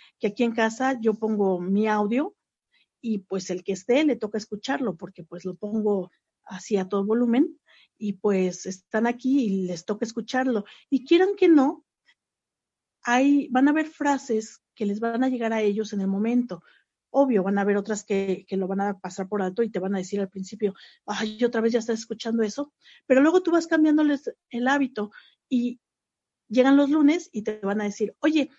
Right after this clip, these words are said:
este, hoy no va a haber capacitación". ¿Por qué? Porque tú ya les estás cambiando de ver a lo mejor un programa, no sé, de novelas o algo,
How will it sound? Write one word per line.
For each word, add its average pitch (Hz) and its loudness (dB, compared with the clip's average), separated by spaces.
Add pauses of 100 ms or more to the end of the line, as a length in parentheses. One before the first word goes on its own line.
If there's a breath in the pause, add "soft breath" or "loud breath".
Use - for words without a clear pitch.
(260 soft breath)
este, - -6
hoy 254 0
no 285 4
va 277 2
a - 0
haber 285 -2
capacitación". 277 -8 (960)
¿Por 240 2
qué? 403 2
Porque 240 -2
tú - -6
ya 330 4
les 311 0
estás 254 -6
cambiando 208 -2
de 180 -4
ver 226 2
a 202 -2
lo 190 -8
mejor 196 -6 (300 soft breath)
un 208 -6
programa, 196 -2 (220)
no 202 -8
sé, 190 -4
de 175 -8
novelas 180 -6
o 185 -4
algo, 190 -4